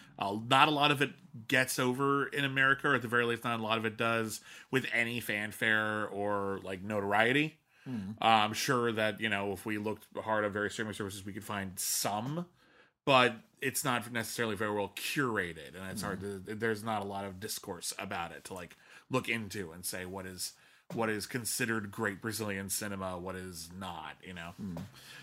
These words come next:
Speaker 1: Uh, and that's true for a lot of different countries all around the world. Yeah, I'm sure wherever you are, I'm sure you can think of at least a couple of countries where
Speaker 2: Mm.
Speaker 1: you know next to nothing about their movies, and they probably make a lot of 'em.
Speaker 2: Yeah, yeah.
Speaker 1: So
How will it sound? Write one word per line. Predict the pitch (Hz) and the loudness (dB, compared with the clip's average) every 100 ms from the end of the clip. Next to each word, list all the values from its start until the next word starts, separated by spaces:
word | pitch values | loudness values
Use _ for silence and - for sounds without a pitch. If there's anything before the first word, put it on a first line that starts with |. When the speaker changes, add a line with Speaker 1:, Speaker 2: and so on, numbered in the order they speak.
| - _ | -20 _
Speaker 1:
Uh, | 110 107 107 - | 6 6 4 2
and | 123 131 | 2 6
that's | 139 - | 6 4
true | - 175 | 4 4
for | 185 | 4
a | 190 | 6
lot | 170 214 | 6 4
of | |
different | 208 190 | 2 -2
countries | 190 180 170 | -2 0 2
all | 160 | 4
around | 170 170 | 2 4
the | |
world. | 180 190 - - - - - | 6 6 2 -12 -20 -20 -2
Yeah, | 127 | 0
I'm | 120 | 2
sure | 117 139 | 0 0
wherever | 131 147 170 | 4 4 6
you | 139 110 | 4 2
are, | 95 110 147 _ - - _ | 2 0 -4 _ -20 -20 _
I'm | 107 | 0
sure | 127 | 2
you | 120 | 2
can | |
think | 123 117 | 0 -2
of | 113 | -2
at | |
least | 113 127 | 0 0
a | - | 2
couple | 127 127 | 0 2
of | 113 | 0
countries | 135 131 113 104 113 - | 0 2 0 2 0 -2
where | 110 113 110 | 4 6 6
Speaker 2:
Mm. | 104 | 2
Speaker 1:
you | 117 | 0
know | 113 113 | 0 0
next | 117 131 160 - | 0 0 0 0
to | |
nothing | 151 143 135 | 0 0 0
about | 120 113 | 2 2
their | 113 | 2
movies, | 107 82 - - | 0 -2 -10 -8
and | 107 | -6
they | |
probably | 104 120 117 | -2 -2 -2
make | 110 | -2
a | |
lot | 113 101 | 0 0
of | 87 | -2
'em. | 73 _ _ _ | -16 _ _ _
Speaker 2:
Yeah, | 131 107 - 127 | -6 -6 -8 -12
yeah. | 110 98 90 | -12 -10 -8
Speaker 1:
So | 85 - 131 123 123 120 123 | -4 2 6 6 6 4 0